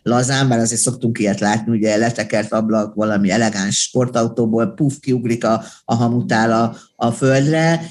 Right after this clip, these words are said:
de ilyet nem csinálok, mert, mert nem csinálok ilyet, mert, mert gyerekkoromtól kezdve a szüleimtől ezt láttam és hallottam, hogy nem csinálunk ilyet, és,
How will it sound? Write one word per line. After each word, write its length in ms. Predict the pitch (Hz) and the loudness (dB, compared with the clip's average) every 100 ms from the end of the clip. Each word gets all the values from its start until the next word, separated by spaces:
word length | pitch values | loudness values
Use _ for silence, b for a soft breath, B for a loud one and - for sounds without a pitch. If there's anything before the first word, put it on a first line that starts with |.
| - | -4
de 100 | - | 0
ilyet 200 | 220 233 | 0 0
nem 200 | 196 135 | -4 -4
csinálok, 560 | - 147 143 147 143 | -2 0 2 2 0
mert, 300 | 151 143 143 - - | 0 0 0 -8 -4
mert 200 | 160 160 | -2 0
nem 220 | 220 135 | 0 0
csinálok 560 | - 113 107 120 139 | -2 -4 -2 0 0
ilyet, 280 | 175 123 104 | 0 0 0
mert, 220 | 127 135 | -2 0
mert 220 | 131 156 160 | 2 0 2
gyerekkoromtól 800 | 180 117 - 123 120 127 127 | 0 0 -2 -2 -2 0 -2
kezdve 360 | 127 117 123 123 | 0 -2 0 0
a 60 | 120 | 0
szüleimtől 600 | - 139 107 101 - 117 | 0 0 0 -2 0 0
ezt 240 | 113 - | 0 -2
láttam 380 | 113 120 123 110 | -2 -2 -2 -2
és 180 | 110 - | -2 0
hallottam, 460 | 127 131 139 135 | 2 2 0 0
hogy 100 | 147 | 0
nem 180 | 185 104 107 | 0 -2 -4
csinálunk 600 | - 113 110 123 131 120 | -4 0 0 2 0 0
ilyet, 300 | 87 80 - | -2 -2 -2
és, 460 | 113 - - - | -4 -4 -14 -20